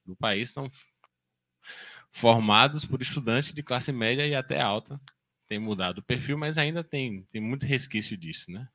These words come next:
As licenciaturas que têm mudado mais do que o bacharelado em si.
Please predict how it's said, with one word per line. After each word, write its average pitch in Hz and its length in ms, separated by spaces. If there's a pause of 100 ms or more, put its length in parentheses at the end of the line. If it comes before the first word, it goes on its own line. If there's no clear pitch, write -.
(180)
As 95 120
licenciaturas 117 640
que - 80
têm 131 180
mudado 98 680 (220)
mais 95 400
do 104 100
que - 120
o 95 40
bacharelado 92 640
em 92 40
si. - 340